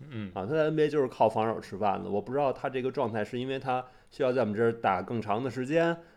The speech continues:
Speaker 2: 呃，这个承担更重的进攻端的任务，导致防守端没有体能，还是还在倒时差或者怎么着有什么问题，
Speaker 1: <laughs>
Speaker 2: 啊，反正就是很不正常。
Speaker 1: 嗯，那所以就是你会感觉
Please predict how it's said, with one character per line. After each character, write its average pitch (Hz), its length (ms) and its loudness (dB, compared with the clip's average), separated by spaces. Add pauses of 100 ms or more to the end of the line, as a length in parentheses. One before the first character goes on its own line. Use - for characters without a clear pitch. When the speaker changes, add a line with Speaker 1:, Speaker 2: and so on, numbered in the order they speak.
(140)
Speaker 2:
呃， 101 180 -2
这 107 200 -2
个 107 100 2
承 131 220 -4
担 151 120 0
更 160 240 0
重 170 200 4
的 123 100 2
进 143 160 -4
攻 165 100 0
端 175 160 2
的 175 80 2
任 180 240 6
务， 123 200 4
导 98 240 2
致 151 180 0
防 120 180 0
守 110 60 2
端 117 140 2
没 113 100 2
有 120 160 2
体 120 200 -4
能， 95 300 -2
还 107 200 -4
是 110 260 2 (160)
还 - 160 -2
在 120 100 2
倒 104 220 2
时 110 160 -6
差 127 240 4
或 120 140 4
者 104 160 2
怎 104 180 -4
么 95 100 -4
着 104 240 2
有 110 120 0
什 95 120 -2
么 104 140 0
问 110 180 2
题， 101 300 0
Speaker 1:
<laughs> 107 80 -6
Speaker 2:
啊， 92 340 -4
反 101 140 -4
正 123 160 -2
就 131 100 0
是 113 280 2
很 101 140 -4
不 98 100 -4
正 104 160 -4
常。 87 120 -8 (140)
Speaker 1:
嗯， 101 260 -10 (420)
那 104 220 -14
所 143 200 -6
以 139 160 -2
就 147 160 -4
是 107 400 -2
你 110 80 -8
会 131 100 -4
感 107 140 2
觉 107 260 2